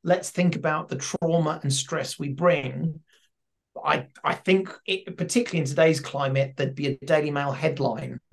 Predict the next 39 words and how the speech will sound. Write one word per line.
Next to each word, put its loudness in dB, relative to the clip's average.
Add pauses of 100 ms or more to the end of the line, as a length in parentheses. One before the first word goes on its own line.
(220)
which -6
would -6
include -2
the -2
word 2
woke, 0
although, -2
to -12
be -2
fair, 2
everything -4
is -12
woke -6
in -6
the -8
Daily -2
Mail, -4 (160)
including 2
H 0
S -2
two, -2
apparently. -4 (220)
I 0
thought 2
that 2
was -4
quite 0
clever. -2
But 4
anyway, 8 (680)
the 6
idea 4
that -6
you -2
could -2
look 4
at 2 (220)
different 0
roles 4